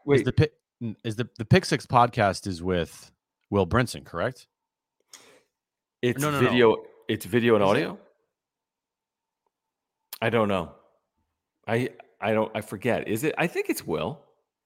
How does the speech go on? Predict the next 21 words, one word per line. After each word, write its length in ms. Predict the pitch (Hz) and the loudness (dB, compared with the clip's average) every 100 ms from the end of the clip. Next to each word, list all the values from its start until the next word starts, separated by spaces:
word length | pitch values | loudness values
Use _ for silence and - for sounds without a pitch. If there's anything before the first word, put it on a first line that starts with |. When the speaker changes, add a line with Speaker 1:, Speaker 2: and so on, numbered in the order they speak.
| _ _ 98 | _ _ -10
Speaker 2:
Yeah, 220 | 90 82 | -8 -6
Speaker 1:
'Cause 100 | 123 | -6
he 60 | |
Speaker 2:
it's 100 | 175 | 0
Speaker 1:
goes 100 | 208 | 2
Speaker 2:
Will. 120 | 165 151 | 2 0
Speaker 1:
for 100 | 165 131 143 | 0 -2 -6
a, 40 | |
he 60 | 156 | -2
goes 200 | 185 185 | -2 -2
for, 140 | 190 | -2
like, 140 | 170 131 | 0 0
a 60 | |
long, 380 | 113 117 113 110 | 0 2 2 0
he 120 | 110 | 0
goes 180 | 120 127 | -2 -2
for, 100 | 131 | -2
like, 120 | 110 | -4
two 180 | - 107 | -2 -2
hours, 320 | 87 78 71 | -2 -4 -8
right? 280 | 85 82 98 | -8 -8 -10